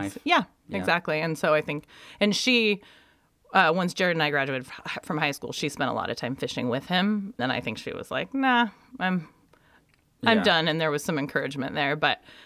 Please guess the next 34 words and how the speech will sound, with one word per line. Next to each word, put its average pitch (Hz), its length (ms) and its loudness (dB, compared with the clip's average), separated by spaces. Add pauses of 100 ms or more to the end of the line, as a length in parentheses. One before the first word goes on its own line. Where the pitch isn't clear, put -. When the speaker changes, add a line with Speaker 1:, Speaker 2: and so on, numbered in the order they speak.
(220)
Speaker 2:
he 277 200 2
still, 180 520 2 (240)
he 226 160 0
went 208 200 2
up 170 80 -4
and 160 180 -2
fished 156 240 -2
the 151 80 -4
following 151 460 0
fall 139 440 0
on 139 140 -2
somebody 151 260 -2
else's 143 360 -4
boat. 127 340 -4 (480)
And 151 220 0
then 135 520 0 (160)
he 233 160 -2
hasn't 269 280 0
gone 202 140 2
up 147 100 -2
since, 135 240 -4
but 165 140 -6
he, 185 200 0 (280)
you 170 80 0
know, 147 120 0
dabbles 143 400 0
in 151 60 -2
the 151 80 -2
cranberries 139 760 -2
and 143 340 0
other 156 220 2
Speaker 1:
Mm-hmm. 151 80 0
Speaker 2:
things. 147 380 -2
And, 131 200 -4